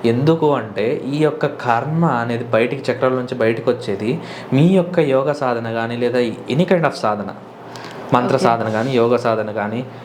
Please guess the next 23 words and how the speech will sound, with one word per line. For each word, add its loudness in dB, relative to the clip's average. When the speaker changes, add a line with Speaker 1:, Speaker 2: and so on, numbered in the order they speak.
Speaker 1:
లేదంటే 4
ఏదైనా 0
కానీ. -6
So, 6
ఇవి 2
చేసినప్పుడు 0
ఏంటంటే 0
బర్నింగ్ -2
అవుతూ -2
ఉంటాయి -6
ఆ -8
కర్మలను. -4
Speaker 2:
ఓ. 2
Speaker 1:
అంటే 2
క్లెన్జింగ్ 2
ఎక్కువ 2
జరుగుతూ 0
ఉంటుంది. -6
Speaker 2:
ఓకే. -2
Speaker 1:
ఆ 4
క్లెన్జింగ్ 2
జరిగినప్పుడు 0
ఏంటంటే 0